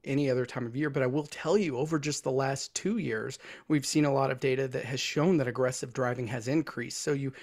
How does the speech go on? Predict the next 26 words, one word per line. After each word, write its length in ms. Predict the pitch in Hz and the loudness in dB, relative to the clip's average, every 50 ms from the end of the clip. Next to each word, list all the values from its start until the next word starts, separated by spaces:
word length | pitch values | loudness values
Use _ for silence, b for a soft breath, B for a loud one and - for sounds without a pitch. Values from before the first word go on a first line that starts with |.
| B B B | B B B
factor 400 | B - 185 170 170 - - 160 | B 4 4 4 4 4 2 2
in 140 | 147 139 135 | 4 4 4
that, 320 | 135 139 143 156 165 - - | 4 4 4 4 2 0 -2
and 160 | - 135 131 | -4 -2 0
then 100 | 143 147 | 2 2
you 120 | 151 147 - | 2 2 2
factor 340 | - 147 139 139 - 139 | 2 0 0 0 0 -2
in 160 | 139 143 139 135 - | 0 0 0 -2 -2
it 160 | 147 143 147 | -2 0 2
is 160 | 160 160 147 | 2 0 0
a 60 | 143 | 0
stressful 480 | 123 - - - 147 143 135 - - 131 | -2 -4 -2 0 0 0 0 -2 -6 -8
time 240 | - - - 127 123 | -6 -6 -6 -6 -6
of 120 | 113 117 | -4 -2
year. 300 | 139 160 165 143 120 113 B B B B B B B | 0 2 2 2 0 -2 B B B B B B B
I 140 | - 139 135 | -4 0 0
mean, 240 | 131 131 127 127 120 | 2 2 0 0 -2
you 280 | - - 139 139 139 139 | -2 -4 -2 0 2 4
really 360 | 156 185 175 165 151 135 135 B B B B B B | 6 8 8 8 6 4 0 B B B B B B
wanna 180 | 160 160 151 | 4 4 6
remind 420 | 143 135 131 135 139 143 147 147 139 | 6 6 8 8 6 6 6 4 2
folks, 420 | - - 135 123 113 - - - b b b b b b b b _ _ - | 0 0 -2 -2 -2 -8 -14 -16 b b b b b b b b _ _ 2
give 160 | 139 135 131 | 2 4 6
everyone 400 | 147 147 151 165 160 160 170 165 | 6 6 8 6 6 6 6 4
a 60 | 165 | 4
break. 560 | 147 139 156 151 151 156 156 156 - - - | 2 2 2 4 4 2 2 0 -4 -12 -18